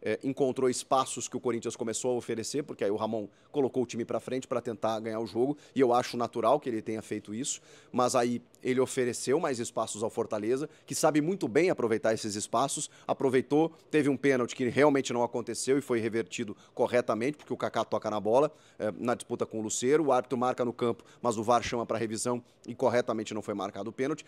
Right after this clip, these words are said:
mas já era o Fortaleza frequentando a área do Corinthians, vem o gol, o gol que acaba acontecendo na jogada do Moisés, depois o Lucero e o gol do Pikachu. O Hugo acho que sai mal pra abafar e o Mateuzinho não faz a cobertura.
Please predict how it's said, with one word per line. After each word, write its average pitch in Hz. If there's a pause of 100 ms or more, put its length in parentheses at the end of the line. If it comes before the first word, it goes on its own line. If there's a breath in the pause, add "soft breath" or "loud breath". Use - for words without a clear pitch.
(120)
mas 123
já 113
era 143
o 147
Fortaleza 123 (140 loud breath)
frequentando 135
a 131
área 123
do 113
Corinthians, 123 (180 loud breath)
vem 160
o 156
gol, 143 (340)
o 127
gol 135
que -
acaba 117
acontecendo 120
na 127
jogada 123
do 160
Moisés, 135 (200 soft breath)
depois 139
o 160
Lucero 131
e -
o 117
gol 117
do 113
Pikachu. 120 (240 loud breath)
O 131
Hugo 139
acho -
que 135
sai 131
mal 135
pra 143
abafar 123
e 131
o -
Mateuzinho 120
não 117
faz 113
a 117
cobertura. 120